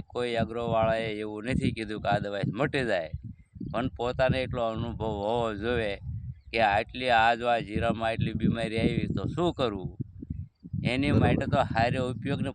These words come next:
Speaker 1: પોતાના મગજ હોવો જોઈએ. જ્યારે વાદળમાં કાળી શરમી સડે ત્યારે પાણી પાવાનું ન હોય, તરત તરત એક દી ને એક દી દવા છાંટવાની હોય, એની આપણી ગેરંટી છે એમ.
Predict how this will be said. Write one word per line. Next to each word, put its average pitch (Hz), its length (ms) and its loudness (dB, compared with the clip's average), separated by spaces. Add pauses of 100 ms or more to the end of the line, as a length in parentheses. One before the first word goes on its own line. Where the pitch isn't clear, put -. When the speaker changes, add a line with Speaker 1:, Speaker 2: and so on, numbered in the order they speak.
Speaker 1:
પોતાના 127 440 -2
મગજ 131 300 2
હોવો 110 260 2
જોઈએ. 98 240 2
જ્યારે 117 320 4 (140)
વાદળમાં 117 580 0
કાળી 110 400 4
શરમી 110 400 -2
સડે 135 260 4 (1040)
ત્યારે 110 260 6 (140)
પાણી 120 340 2
પાવાનું 120 460 2
ન 120 60 -2
હોય, 120 500 2 (640)
તરત 117 200 2 (140)
તરત 127 380 0
એક 123 100 -8
દી 127 160 -2
ને 123 220 -2
એક 120 100 -8
દી 117 140 -6
દવા 143 180 8 (100)
છાંટવાની 123 520 2
હોય, 92 120 0 (800)
એની 131 280 4
આપણી 185 360 6
ગેરંટી 143 600 6
છે 90 160 -6
એમ. 78 180 -8